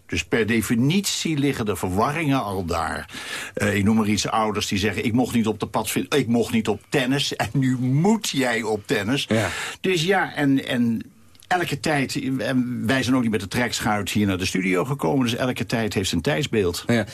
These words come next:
Speaker 2: Is het ingewikkelder geworden, opvoeden, in zijn algemeenheid? Of zeg je van, "Nee, elke tijd heeft zijn eigen problemen"?
Speaker 1: Elke tijd heeft zijn, eh, eigen problemen. En, eh, het feit dat we nu, eh, veertig opvoedbladen in een, in een winkel hebben liggen, blijkt dat er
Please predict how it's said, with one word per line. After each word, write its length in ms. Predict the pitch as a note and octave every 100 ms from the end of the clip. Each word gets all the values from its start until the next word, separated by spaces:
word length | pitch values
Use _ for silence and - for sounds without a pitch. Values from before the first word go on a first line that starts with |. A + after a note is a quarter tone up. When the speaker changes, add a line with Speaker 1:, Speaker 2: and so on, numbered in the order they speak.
| -
Speaker 2:
Is 140 | A2+ F#3
het 100 | E3
ingewikkelder 480 | F3+ E3 E3 E3+ G#2+
geworden, 300 | A#2 C#3+ -
opvoeden, 380 | - C#3 G#3+
in 140 | - C3
zijn 120 | -
algemeenheid? 600 | B2+ B2+ B2+ A#2 A2+ E3
Of 80 | A2
zeg 160 | A2+
je 60 | A2
van, 140 | G2+
"Nee, 180 | G2 F#2
elke 200 | F#2 G2
tijd 220 | - F2+
heeft 120 | F#2 E2+
zijn 100 | E2+
eigen 160 | D#2+ -
problemen"? 320 | D#2+ D2+ D2 D2
Speaker 1:
Elke 260 | C#3+ C#3+
tijd 280 | C#3+ B2 A#2+
heeft 180 | A#2 G#2+
zijn, 280 | G#2 F#2+ F#2+
eh, 160 | F2+ A#2
eigen 240 | B2+ G#2
problemen. 680 | - F#2 F2 G#2 B2+ E3 D3 -
En, 500 | A2 G2+ F#2+ F#2+ F2
eh, 120 | G2 G2 F2+ E2+
het 220 | F#2 -
feit 280 | C3+ A#2+ G#2
dat 120 | F2
we 100 | F#2+
nu, 300 | F#2+ F#2+ -
eh, 120 | F2+
veertig 460 | - E3 D3+ - -
opvoedbladen 1040 | - C#3 - B2 F2+ G#2 A2 G#2+ F2 F2 E2
in 180 | F2+ G2
een, 120 | F#2+
in 160 | G#2
een 100 | F#2+
winkel 260 | F#2+ C#3+ C#3
hebben 180 | G#2+ F2
liggen, 240 | F2 F#2
blijkt 260 | F#2+ G#2+ G2
dat 120 | F2+
er 100 | G2+